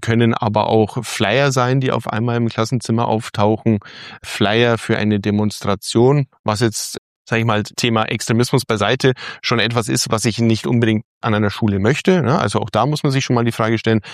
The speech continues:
will ich, dass irgendwelche politischen Flyer bei mir an der Schule liegen? Also meine Antwort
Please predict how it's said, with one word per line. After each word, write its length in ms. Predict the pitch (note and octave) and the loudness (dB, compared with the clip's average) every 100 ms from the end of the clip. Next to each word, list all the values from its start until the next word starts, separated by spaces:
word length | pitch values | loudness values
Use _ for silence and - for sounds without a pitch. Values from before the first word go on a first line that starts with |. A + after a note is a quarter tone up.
| - | -6
will 180 | A2 B2 | 0 2
ich, 120 | C3+ | 2
dass 180 | A#2+ G#2+ | 2 0
irgendwelche 380 | B2+ G#2+ G#2 G#2+ | 0 0 0 -2
politischen 480 | - G#2+ A#2 G2+ G#2 | 0 0 0 -2 -2
Flyer 320 | G2 G#2+ A#2+ | 0 0 2
bei 80 | G#2+ | 4
mir 100 | A2 | 4
an 60 | |
der 80 | G2+ | 2
Schule 240 | - B2 | 0 0
liegen? 240 | C3+ B2+ C3 - - - | 2 2 0 -4 -14 -4
Also 260 | G#2 G#2+ - - | 0 0 -2 -2
meine 240 | G#2 A2 | 0 2
Antwort 300 | A2+ G#2+ A2 | 2 2 0